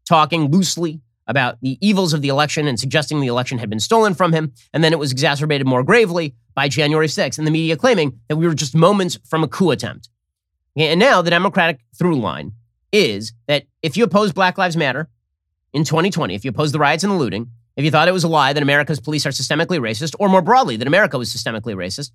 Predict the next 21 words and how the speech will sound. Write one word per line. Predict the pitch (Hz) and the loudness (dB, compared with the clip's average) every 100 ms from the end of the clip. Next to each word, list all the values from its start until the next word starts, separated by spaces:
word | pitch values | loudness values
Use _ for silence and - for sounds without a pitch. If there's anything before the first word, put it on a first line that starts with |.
| _ _ | _ _
this | 196 180 | 0 2
means | 226 | 2
you | 160 | 4
are | 165 | 4
part | 156 165 | 4 0
of | 143 | 2
the | |
authoritarian | 147 135 165 180 165 156 151 135 127 | 0 0 2 2 2 0 0 0 2
white | 151 131 | 2 0
nationalist | 139 131 143 117 110 | -2 -4 -6 -6 -6
movement. | 107 73 67 _ _ _ - | -6 -6 -12 _ _ _ 0
That | 156 | 0
was | 151 | 2
the | |
line | 156 160 | 2 2
they | 156 | 2
used | 151 131 | -2 -4
in | 131 | -4
twenty | 139 123 | -4 -4
twenty. | 131 85 - _ - | -6 -8 -12 _ 2
Then | 226 139 156 | 2 2 -2